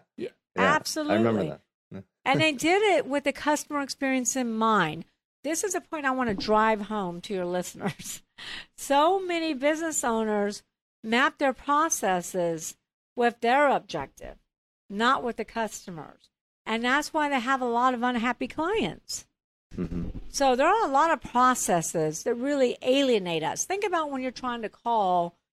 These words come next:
Speaker 1: your credit card company and you have to push all these buttons, <laughs> you know, you have to push, like,
Speaker 2: Yeah.
Speaker 1: twelve buttons before you can get a live person.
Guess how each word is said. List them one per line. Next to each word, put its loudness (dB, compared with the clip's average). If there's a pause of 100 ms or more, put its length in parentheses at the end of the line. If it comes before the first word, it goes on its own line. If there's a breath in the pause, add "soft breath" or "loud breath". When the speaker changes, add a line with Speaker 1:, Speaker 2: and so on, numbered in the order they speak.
(100)
Speaker 1:
your 0
credit 4
card 2
company -2
and -2
you 0
have 0
to -6
push -2
all 2
these -4
buttons, -4
<laughs> -4
you -4
know, 4 (280 loud breath)
you 6
have 4
to -2
push, 2
like, 0
Speaker 2:
Yeah. -2
Speaker 1:
twelve 6
buttons 4
before 2
you 2
can -4
get 4
a 6
live 6
person. 4